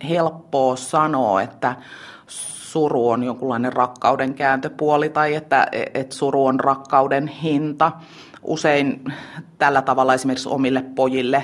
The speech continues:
on helppo sanallistaa surua, että me surraan siksi, että me rakastetaan. Ää, mut sitten siinä on tietysti se kääntöpuoli, että me surraan myös ihmisiä, joita me ei ole rakastettu.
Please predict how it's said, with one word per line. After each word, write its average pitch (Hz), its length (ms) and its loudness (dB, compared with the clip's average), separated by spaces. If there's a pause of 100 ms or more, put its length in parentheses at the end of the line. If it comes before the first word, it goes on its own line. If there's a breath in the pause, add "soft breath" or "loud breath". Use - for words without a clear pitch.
(380 loud breath)
on 139 140 -6
helppo 143 640 0
sanallistaa 139 840 2
surua, 143 560 0
että 170 120 -8
me 143 140 -2 (300 loud breath)
surraan 135 540 4
siksi, 135 320 -4
että 131 200 -4
me 135 120 -2
rakastetaan. - 880 0 (720 loud breath)
Ää, 98 180 -4
mut 151 220 -6
sitten 147 600 -4 (280 loud breath)
siinä 175 260 -2
on 170 60 -2
tietysti 170 300 -2
se 151 140 -6
kääntöpuoli, 147 600 0
että 135 120 -4
me 143 60 0
surraan 135 640 0
myös 131 540 -2 (320 loud breath)
ihmisiä, 135 500 0
joita 120 300 -2
me 127 140 -2
ei 110 120 -4
ole 127 120 -4
rakastettu. - 880 0